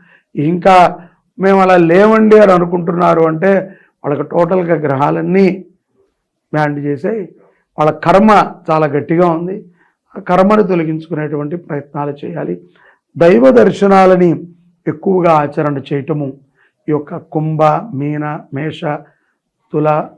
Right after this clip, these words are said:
సింహ ఈ రాశుల వారు దైవ దర్శనము, దేవాలయ అభివృద్ధులు, సనాతన ధర్మము, గో సంరక్షణ ఇలాంటి వాటికి ఉపయుక్తం అయితే ఈ సమయంలో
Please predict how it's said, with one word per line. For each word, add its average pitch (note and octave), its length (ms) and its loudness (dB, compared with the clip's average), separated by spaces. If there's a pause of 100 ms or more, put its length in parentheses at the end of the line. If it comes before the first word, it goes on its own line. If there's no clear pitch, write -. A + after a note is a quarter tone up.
(180)
సింహ C#3+ 440 -8 (180)
ఈ D#3 300 -10 (480)
రాశుల E3+ 320 0
వారు D#3 320 -6 (480)
దైవ F3 260 2
దర్శనము, D#3+ 680 -2 (440)
దేవాలయ D3+ 520 0
అభివృద్ధులు, C3+ 680 -10 (460)
సనాతన F3 560 2
ధర్మము, C3+ 600 -6 (540)
గో D#3+ 120 2
సంరక్షణ C#3 800 -10 (580)
ఇలాంటి B3 420 0
వాటికి G#3 520 0
ఉపయుక్తం F3+ 640 -4
అయితే D#3+ 500 0
ఈ D3+ 80 -4
సమయంలో D3+ 600 -8